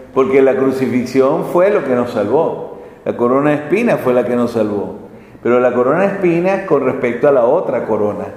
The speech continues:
La corona que se cree que se puede tener en este mundo, pero que no se va a tener en el otro.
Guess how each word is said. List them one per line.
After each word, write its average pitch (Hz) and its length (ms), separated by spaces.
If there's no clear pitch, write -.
La 113 160
corona 120 440
que 151 140
se 147 260
cree 139 500
que 160 520
se 123 220
puede 127 380
tener 139 640
en 123 160
este 123 240
mundo, 160 480
pero 110 200
que 107 100
no 117 160
se 127 140
va 123 140
a - 80
tener 104 240
en 101 180
el 107 100
otro. 135 460